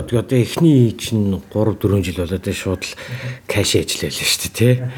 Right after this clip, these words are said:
Ер нь бол такс төлөхгүй, айл болохоор нөгөө нэг такс төлөхгүй байвал арай илүү цалин нөгөө хүмүүс амладаг. Нөгөө ажил олгогч нь такс төлөхгүй байвал арай илүү цалин өгөөд тахлаар чинь хүнд бол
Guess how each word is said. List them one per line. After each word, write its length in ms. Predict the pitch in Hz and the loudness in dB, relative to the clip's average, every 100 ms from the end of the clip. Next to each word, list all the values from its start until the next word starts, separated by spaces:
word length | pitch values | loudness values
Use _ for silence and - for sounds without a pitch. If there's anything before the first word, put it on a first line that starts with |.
| - - - - - | -8 -8 -16 -18 -4
Ер 120 | 92 101 | 0 2
нь 80 | 104 | 2
бол 160 | 98 | 0
такс 380 | - 104 - - | -2 -4 -4 -6
төлөхгүй, 340 | - 92 - 101 | -4 -6 0 4
айл 160 | 101 98 | 4 2
болохоор 320 | - - 90 85 | -4 -2 -2 -2
нөгөө 240 | 85 85 85 | -4 -4 -4
нэг 100 | 82 85 73 - - - | -6 -10 -12 -18 -16 -8
такс 320 | 92 - - | -6 -4 -4
төлөхгүй 300 | 98 - 113 | -6 2 4
байвал 240 | 98 87 92 | 6 2 2
арай 240 | 95 92 | 2 2
илүү 220 | 87 120 | 2 0
цалин 400 | 123 - 90 98 | 0 -4 -4 -2
нөгөө 180 | 90 92 82 | -2 -2 -4
хүмүүс 220 | 85 - | -6 -6
амладаг. 400 | 80 82 - 123 - | -8 -8 -10 -14 -8
Нөгөө 220 | 92 85 | -4 -2
ажил 260 | 90 - 107 | -2 -2 0
олгогч 220 | 92 92 - | 0 -4 -6
нь 80 | 98 | -2
такс 300 | 110 92 - | -2 -4 -6
төлөхгүй 320 | - - 92 85 | -10 -6 -2 -2
байвал 240 | 80 76 - - - - | -2 -6 -12 -20 -20 -18
арай 320 | - 82 85 78 | -10 -4 -4 -2
илүү 160 | 98 | -4
цалин 400 | - - 73 78 | -6 -8 -6 -6
өгөөд 160 | 73 78 | -6 -10
тахлаар 320 | - - - | -10 -12 -12
чинь 240 | - 73 | -10 -10
хүнд 320 | 67 76 69 76 | -10 -10 -10 -12
бол 140 | - | -14